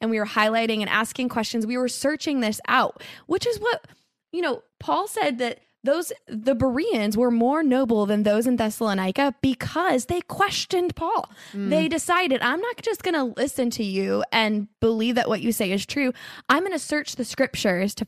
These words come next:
Speaker 1: figure out that what you're saying is true."
Speaker 2: Mm-hmm. Mm-hmm.
Speaker 1: And so, and that goes not just the scriptures, which is special revelation and theology, but looking at general revelation. Like, what does science and philosophy and archaeology have to say?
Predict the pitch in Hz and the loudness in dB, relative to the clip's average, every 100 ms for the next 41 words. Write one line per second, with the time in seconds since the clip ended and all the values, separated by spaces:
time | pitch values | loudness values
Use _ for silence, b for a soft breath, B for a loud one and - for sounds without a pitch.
0 | - 262 262 233 196 190 - - - 202 | -4 -2 0 2 2 0 -2 -8 -6 0
1 | 233 - 185 - 180 117 101 - - 190 | 0 0 -6 -4 -6 -6 -10 -10 -6 -4
2 | - 151 151 - - 143 262 262 269 247 | -4 -6 -12 -18 -8 0 2 2 0 0
3 | 240 254 285 302 247 233 247 247 226 - | 0 2 0 0 0 2 0 0 -4 -2
4 | 208 - 208 - 202 202 202 202 190 - | -4 0 -2 2 2 2 2 2 0 2
5 | 220 220 208 196 190 185 202 190 190 190 | 2 4 2 2 0 0 0 0 2 2
6 | 185 202 190 190 202 - B B 240 247 | 0 0 0 2 0 0 B B 0 2
7 | 277 262 - 202 240 254 330 214 175 - | 2 0 -2 -2 0 2 2 0 0 -4
8 | - 87 - - 220 220 220 214 247 - | -4 -4 -4 -4 0 0 0 0 0 0
9 | 339 294 - - 247 254 269 - 214 214 | -2 -2 -8 -6 -2 0 -2 -4 -4 -2
10 | 202 190 214 247 214 190 - 208 214 196 | 0 0 0 -2 -2 -2 -2 -2 0 2
11 | 240 214 208 190 - 196 285 339 - | 2 2 -2 -4 -6 -4 0 0 -2